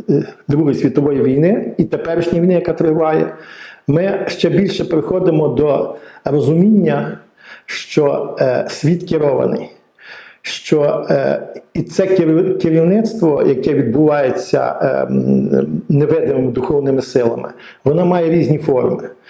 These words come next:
Можна сказати, ну да, і дивлячись по оцій схемі, що подібності, які відбуваються, вони ніколи не повторюються.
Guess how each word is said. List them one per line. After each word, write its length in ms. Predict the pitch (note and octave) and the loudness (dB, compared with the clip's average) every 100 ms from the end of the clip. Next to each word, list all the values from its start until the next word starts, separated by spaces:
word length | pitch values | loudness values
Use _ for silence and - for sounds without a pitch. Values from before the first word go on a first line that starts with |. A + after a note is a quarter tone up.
| - - - | -20 -20 -6
Можна 300 | C#3 F#3+ F#3+ | -2 2 0
сказати, 760 | - F3 D3+ F#3+ A#3 D#3 D3 - | 0 -2 2 2 2 2 0 0
ну 160 | D#3+ D#3+ | 0 0
да, 200 | D3+ D3+ | -2 -2
і 140 | C3+ | -2
дивлячись 500 | C#3+ C#3 C3+ C#3 C#3 | 0 2 0 0 -4
по 140 | - D3+ | -2 -2
оцій 420 | D#3+ D3 - D#3+ | -2 -4 -2 -2
схемі, 480 | - E3 F3 D3+ - - _ _ _ _ _ _ _ _ - - - - _ _ _ _ _ - | -2 -2 0 0 -4 -12 _ _ _ _ _ _ _ _ -20 -20 -20 -20 _ _ _ _ _ -12
що 720 | - - D#3+ C#3 - C#3 - - _ _ _ _ _ _ _ _ _ - _ _ _ _ | -10 -4 -2 0 -2 -6 -14 -20 _ _ _ _ _ _ _ _ _ -20 _ _ _ _
подібності, 800 | - D#3+ G#3 A3+ G#3+ - - - - - - _ _ | -4 0 2 2 2 2 2 2 0 -12 -18 _ _
які 260 | C#3 - F3 | -4 0 2
відбуваються, 1040 | D#3+ - E3 D#3+ E3 F#3 - G#3+ G#3+ A3+ - - | 2 2 2 2 2 0 0 0 0 -2 -6 -2
вони 220 | C#3 F3 | 0 2
ніколи 360 | E3+ E3+ D#3+ D#3 | 0 0 0 0
не 100 | D3+ | 0
повторюються. 760 | D#3 - D3 B2 - - - | -2 -2 0 0 0 -4 -14